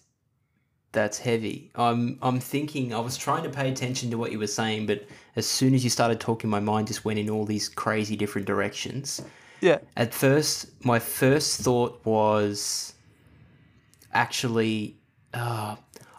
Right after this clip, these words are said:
Speaker 1: I, my first thought, I'm embarrassed to admit this, like, as a bro,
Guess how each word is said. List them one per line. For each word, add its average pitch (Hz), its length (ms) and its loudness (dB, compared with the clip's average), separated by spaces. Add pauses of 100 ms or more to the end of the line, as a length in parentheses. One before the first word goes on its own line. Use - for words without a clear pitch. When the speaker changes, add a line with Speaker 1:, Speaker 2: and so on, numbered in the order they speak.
(100)
Speaker 1:
I, 127 180 4
my 135 160 2
first 156 400 2
thought, 135 260 4
I'm 127 120 0
embarrassed 113 600 0
to 131 120 2
admit 104 340 -2
this, 127 400 -2
like, 104 300 -4
as 110 180 -2
a 110 40 -6
bro, 110 560 -4